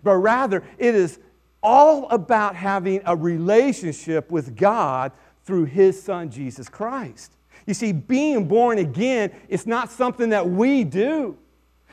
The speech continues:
Being born again is something that God does through His Spirit as you respond through faith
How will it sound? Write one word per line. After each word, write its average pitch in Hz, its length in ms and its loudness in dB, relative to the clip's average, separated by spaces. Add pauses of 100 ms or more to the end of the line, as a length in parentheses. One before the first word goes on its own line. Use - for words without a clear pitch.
(120)
Being 277 320 2
born 226 240 4
again 226 360 0
is 214 100 -2
something 240 420 -6
that 139 320 -6
God 240 440 -2
does 127 560 -6 (300)
through 302 380 2
His 262 380 -6
Spirit 196 720 -4 (320)
as 226 420 -6
you 285 680 0
respond 170 1160 -2 (300)
through 170 300 0
faith 143 580 -2